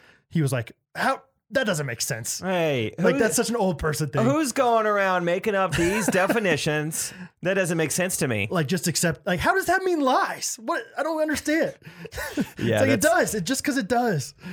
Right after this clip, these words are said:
Speaker 2: That's
Speaker 1: Uh,
Speaker 2: like, you're starting to get older. Once you start, like, doubting the generation below you.
Speaker 1: Right.
Speaker 2: I don't know about them.
Speaker 1: Yeah.
Speaker 2: Our slang was better. We had yolo.
Speaker 1: <laughs> Yeah,
Speaker 2: Nothing
Speaker 1: yeah,
Speaker 2: wrong
Speaker 1: yeah,
Speaker 2: with
Speaker 1: yeah.
Speaker 2: Yo-, that, now, yolo makes sense. It's an acronym.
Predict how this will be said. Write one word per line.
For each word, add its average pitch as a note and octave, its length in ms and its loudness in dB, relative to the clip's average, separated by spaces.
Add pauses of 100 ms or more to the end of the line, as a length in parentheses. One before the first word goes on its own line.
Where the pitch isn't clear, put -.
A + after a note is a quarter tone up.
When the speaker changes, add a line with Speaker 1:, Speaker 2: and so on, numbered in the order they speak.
(200)
Speaker 2:
That's C3+ 340 2
Speaker 1:
Uh, B2+ 40 4
Speaker 2:
like, A#2 180 0
you're B2 80 -2
starting A#2 280 0
to G#2+ 80 0
get G#2+ 60 0
older. G#2 320 0
Once A#2+ 200 -2
you B2+ 80 -2
start, A#2 280 0
like, G#2 240 -2 (140)
doubting B2 440 0
the A2 60 -2
generation A2 460 -2
below G#2+ 180 0
you. D3 80 2
Speaker 1:
Right. C3+ 240 0
Speaker 2:
I A3 220 2
don't A#3+ 120 0
know A3 160 4
about F3+ 220 2
them. C#3 280 0
Speaker 1:
Yeah. D#3 280 -2 (320)
Speaker 2:
Our A3+ 260 2
slang A3 320 0
was E3+ 140 0
better. C3+ 400 2 (480)
We F#3 120 2
had G#3+ 120 2
yolo. D#3 580 2
Speaker 1:
<laughs> - 60 -20 (220)
Yeah, E3 200 2
Speaker 2:
Nothing G#3 220 6
Speaker 1:
yeah, A3 80 6
Speaker 2:
wrong A3+ 180 6
Speaker 1:
yeah, G#3+ 40 4
Speaker 2:
with F#3 160 2
Speaker 1:
yeah. G3+ 100 4
Speaker 2:
Yo-, E3+ 40 0
that, E3+ 160 0
now, E3+ 140 2
yolo B3 480 4
makes E3 260 2
sense. E3 400 0
It's D#3 160 0
an E3 80 2
acronym. F#3 640 0